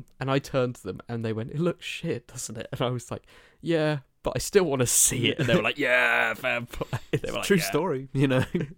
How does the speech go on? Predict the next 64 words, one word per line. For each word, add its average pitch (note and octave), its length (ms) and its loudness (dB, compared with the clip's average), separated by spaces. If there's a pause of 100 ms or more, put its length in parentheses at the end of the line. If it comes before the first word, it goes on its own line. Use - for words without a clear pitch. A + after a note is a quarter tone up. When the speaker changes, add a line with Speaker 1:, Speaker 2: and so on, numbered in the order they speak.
(1160)
Speaker 1:
Oh, G3+ 80 8
wait, E3 160 4
did C3+ 140 -4
you, B2+ 240 -2
were A#2+ 100 -4
you, A2+ 180 -4 (520)
did A2 140 -6
you A2 100 -4
remember? A2 540 -4 (380)
Speaker 2:
No, C#3+ 240 4
I B2+ 80 6
just, C3+ 140 2
Speaker 1:
Oh, D3+ 60 10
Speaker 2:
the B2+ 80 2
Speaker 1:
you G2+ 60 -6
Speaker 2:
Cocaine C3 400 2
Bear G#2 180 2
Speaker 1:
Yeah, B2 280 8
Speaker 2:
is - 200 6
Speaker 1:
yeah, A#3 80 12
Speaker 2:
a A3 40 12
true C3 100 4
Speaker 1:
God. A2 80 0
Speaker 2:
story. G#2+ 440 6 (540)
Speaker 1:
Yeah, D3+ 300 12
Speaker 2:
Um, A2 120 2
Speaker 1:
the C#3 100 2
Cocaine C3+ 560 0
Bear A2 100 -2
Speaker 2:
I'm A2+ 100 0
Speaker 1:
is B2+ 40 4
Speaker 2:
not C#3 100 2
Speaker 1:
a - 80 -6
true B2 160 2
Speaker 2:
sure A2+ 60 4 (100)
how A2+ 160 4
Speaker 1:
story. G#2+ 80 0
Speaker 2:
accurate A2 340 -2
the G#2+ 80 -12
film A2 300 2
will G2+ 100 -4
be A2 200 0
<laughs> - 0 -
to - 220 -4
the E3 60 0
story, D3 380 4
Speaker 1:
I G3 60 -2
think C#3+ 180 4
it C3+ 40 4
Speaker 2:
but B2+ 60 2
Speaker 1:
looks - 180 -4
fucking - 640 -12 (280)
Speaker 2:
yeah, G3 140 2
Speaker 1:
great. D#3+ 100 4
Speaker 2:
there's G#2+ 140 0
kind C#4+ 160 0
of G#3+ 80 -4
jokes, G#2+ 400 -2
Speaker 1:
It C#3+ 80 4
Speaker 2:
like A2 140 6
Speaker 1:
looks G#2 200 -8
a B2 60 -6
bit C#3+ 280 0
shit, A2+ 400 -6